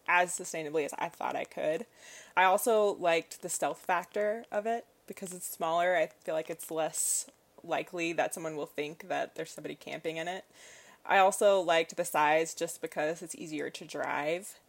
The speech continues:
I liked the price point. The smaller van is a lower price point, which was great, and the fact that I got a two thousand thirteen with pretty low miles, so that was, um, more accessible to me.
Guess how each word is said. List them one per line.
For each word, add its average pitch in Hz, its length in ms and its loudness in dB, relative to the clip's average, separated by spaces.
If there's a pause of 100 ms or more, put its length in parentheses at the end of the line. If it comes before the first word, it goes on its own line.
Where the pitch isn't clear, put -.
(300)
I - 60 0
liked 170 240 4
the 175 60 0
price 160 400 0
point. 202 400 -2 (220)
The 196 80 -10
smaller 175 340 0
van 165 320 -2
is 170 120 -8
a 175 60 -6
lower 156 240 0
price - 320 -6
point, 175 300 -8
which - 180 -10
was 180 140 -10
great, 175 320 -2
and 160 120 -8
the 170 60 -10
fact 170 380 -2
that 143 300 -2 (260)
I 165 80 -2
got 156 120 2
a 151 60 -2
two - 140 -8
thousand 175 240 0
thirteen 175 560 -8 (240)
with 185 180 -10
pretty 202 160 -6
low 190 140 0
miles, 185 400 -4
so - 180 -8
that 170 220 -8
was, - 360 -10
um, 165 360 -10 (120)
more 185 160 -4
accessible 180 520 -4
to - 160 -14
me. 180 320 -8